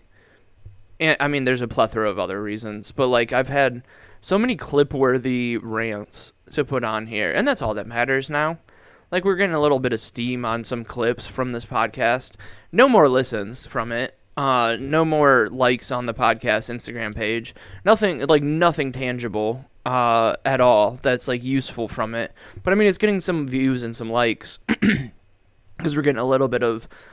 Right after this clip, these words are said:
love on it. But, like, my whole genetics rant. Like, I think it's stupid. But, like, no, like, the point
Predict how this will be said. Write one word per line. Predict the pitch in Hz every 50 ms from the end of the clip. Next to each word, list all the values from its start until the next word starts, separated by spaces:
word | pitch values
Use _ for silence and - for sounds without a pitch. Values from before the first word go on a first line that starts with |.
| - _
love | - 127 127 123 120
on | 120 113 117
it. | 135 147
But, | 165 170 156
like, | 170 170 185
my | 180 175
whole | 170 185 175
genetics | 160 165 175 175 175 160 131 - - -
rant. | 113 101 98 87 - - _ _ _ _ _ _ - - - _ _ _ _ _ _ _ _ - - - - _ _ _ _ _ _ _ _ - -
Like, | - 143 151 147
I | 147
think | 151 160 156
it's | 139 135
stupid. | - - 139 123 117 120 127 131 131 127
But, | - 170 170
like, | 160 175 170
no, | 180 202 175 135 120
like, | 127 135 139
the | 143 135
point | - 170 190 175 147 107 -